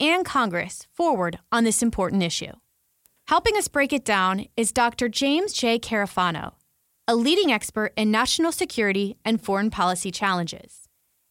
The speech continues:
and vice president of Heritage's Catherine and Shelby Cullum Davis Institute for National Security and Foreign Policy and the E W Richardson Fellow.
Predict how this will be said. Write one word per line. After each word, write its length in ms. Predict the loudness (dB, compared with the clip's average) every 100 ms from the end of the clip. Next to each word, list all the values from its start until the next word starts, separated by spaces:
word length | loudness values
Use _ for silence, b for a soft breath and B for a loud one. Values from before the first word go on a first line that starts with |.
| 0
and 180 | 0
vice 320 | 2 2 2 -4
president 580 | -2 -2 -2 -4 -6 -6
of 140 | -6
Heritage's 580 | -2 0 2 0 0 -4
Catherine 560 | -6 -2 -2 0 -4 -4 -2
and 140 | -2
Shelby 400 | 0 0 0 0
Cullum 400 | -2 0 2 0
Davis 500 | 0 -2 -4 -8 -12 _ _ _ _
Institute 560 | 0 0 -2 0 -2
for 160 | 0 0
National 420 | 2 2 0 0
Security 640 | 0 -4 -2 0 2 0 -2 _
and 180 | -4 -2
Foreign 300 | -2 -2 -2
Policy 600 | -2 -2 -2 -4 -6 -6 b b b
and 140 | 0
the 140 | 0 0 0
E 160 | 0
W 420 | 2 0 0 -2 0
Richardson 520 | -2 -2 -4 -2 -4
Fellow. 500 | -2 -2 -2 -8